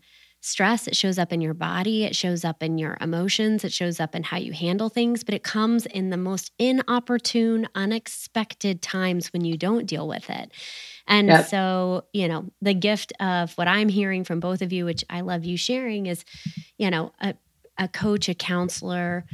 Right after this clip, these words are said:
Speaker 1: a
Speaker 2: Mm-hmm.
Speaker 1: confidant, someone
Speaker 2: Mm-hmm.
Speaker 1: that is not gonna be in judgment of you, to be able to process those things out loud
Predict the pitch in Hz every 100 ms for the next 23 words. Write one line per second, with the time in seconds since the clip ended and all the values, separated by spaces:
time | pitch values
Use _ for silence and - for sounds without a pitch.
0 | - - 196 185 160 170 165 156 190 180
1 | 170 170 165 - - - - - 214 226
2 | 175 165 160 156 151 190 185 180 165 170
3 | 180 185 170 160 175 175 196 185 165 170
4 | 165 165 165 175 175 - 180 185 - 151
5 | 165 202 202 - 233 - 233 233 233 170
6 | 160 160 262